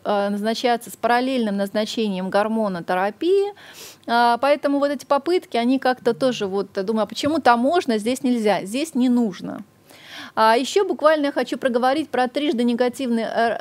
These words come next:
рак молочной железы. А, н-, тут, э, перспективы вылетели, но до, нам до них далеко. А проговорить про трижды негативный рак молочной железы. Здесь опять-таки очень-очень важно. Я хочу,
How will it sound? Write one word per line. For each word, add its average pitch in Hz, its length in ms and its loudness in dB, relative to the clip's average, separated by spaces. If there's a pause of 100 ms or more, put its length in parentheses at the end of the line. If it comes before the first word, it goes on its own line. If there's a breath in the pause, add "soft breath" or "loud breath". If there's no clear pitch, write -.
(120)
рак 240 240 0
молочной 226 600 -2
железы. 240 580 0 (560 loud breath)
А, 226 560 4 (220)
н-, 208 360 -6
тут, 220 220 -6
э, 196 260 -4
перспективы 240 640 -4
вылетели, 226 480 -4
но 202 320 -4 (100)
до, 196 260 -2
нам 208 240 0
до 190 100 0
них 185 180 -2
далеко. 214 480 0 (200 loud breath)
А 220 120 2
проговорить 262 480 0
про 277 140 2
трижды 294 320 -6
негативный 240 520 0
рак 220 220 0
молочной 208 480 -4
железы. 196 480 -4
Здесь 311 220 0
опять-таки 311 640 -2
очень-очень 285 800 0
важно. 220 440 -2 (380 loud breath)
Я 277 140 4
хочу, 330 460 0